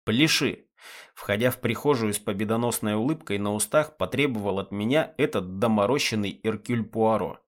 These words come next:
"Тут такое, закачаешься!" Он швырнул папку на журнальный столик в гостиной и плюхнулся в кресло. "Я бы попросил чего-нибудь покрепче, но сойдемся и на кофе". "Не томи",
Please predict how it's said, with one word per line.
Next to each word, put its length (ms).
"Тут 240
такое, 720
закачаешься!" 1080
Он 180
швырнул 500
папку 420
на 120
журнальный 520
столик 400
в 80
гостиной 580
и 220
плюхнулся 680
в 100
кресло. 480
"Я 220
бы 120
попросил 500
чего-нибудь 580
покрепче, 580
но 100
сойдемся 560
и 60
на 160
кофе". 460
"Не 200
томи", 480